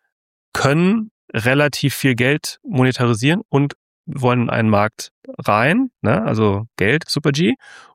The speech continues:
Und die werden jetzt im Grunde auf Marken losgelassen, die strugglen, ne? Also die sozusagen auf dem, auf dem herabsteigenden Ast Slalom fahren. Dann hast du natürlich Thermik, weil dann diese Marken sehr leicht in diese Märkte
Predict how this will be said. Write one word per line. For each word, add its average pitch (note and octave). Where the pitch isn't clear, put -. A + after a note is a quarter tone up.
Und C#3+
die B2
werden C3+
jetzt C#3+
im B2+
Grunde C3
auf B2
Marken B2+
losgelassen, B2
die A#2
strugglen, D3+
ne? D#3+
Also A#2+
die A#2+
sozusagen A#2+
auf B2
dem, A2+
auf A2
dem A2
herabsteigenden A#2+
Ast -
Slalom C3
fahren. G2
Dann D#3
hast C3
du D3
natürlich B2
Thermik, C#3+
weil G#2+
dann B2
diese B2+
Marken A#2
sehr B2
leicht B2
in B2
diese A#2+
Märkte A#2+